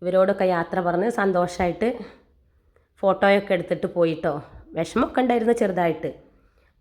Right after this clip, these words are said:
പഠിക്കാൻ പോവായതുകൊണ്ട് പിന്നെ അങ്ങനെ സന്തോഷത്തോടു കൂടി തന്നെ പോയി. അവിടെ നല്ല അവസരങ്ങളൊക്കെ ഉണ്ടല്ലോ, സ്റ്റൈഫൻഡും കിട്ടും, നല്ല ക-, അവസരങ്ങളും. പിന്നെ നല്ലൊരു ഫാമിലി, മലയാളി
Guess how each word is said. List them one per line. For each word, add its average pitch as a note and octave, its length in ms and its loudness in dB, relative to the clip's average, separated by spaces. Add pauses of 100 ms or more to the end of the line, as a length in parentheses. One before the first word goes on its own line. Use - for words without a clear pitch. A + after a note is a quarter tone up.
(100)
പഠിക്കാൻ F#3+ 340 2 (100)
പോവായതുകൊണ്ട് G#3+ 540 2 (560)
പിന്നെ A#3 220 0 (640)
അങ്ങനെ A3+ 260 4
സന്തോഷത്തോടു G#3 560 4
കൂടി F#3 220 2
തന്നെ F#3 200 0
പോയി. D#3 180 2 (440)
അവിടെ F3+ 240 4
നല്ല G#3+ 220 4
അവസരങ്ങളൊക്കെ G#3+ 600 0
ഉണ്ടല്ലോ, D#3+ 260 -2 (200)
സ്റ്റൈഫൻഡും F#3+ 720 2
കിട്ടും, E3 280 -4 (380)
നല്ല F#3+ 260 0
ക-, - 100 -6 (120)
അവസരങ്ങളും. D#3+ 580 0 (840)
പിന്നെ G#3+ 180 -2 (100)
നല്ലൊരു B3+ 420 4
ഫാമിലി, G#3 400 2
മലയാളി G#3 300 2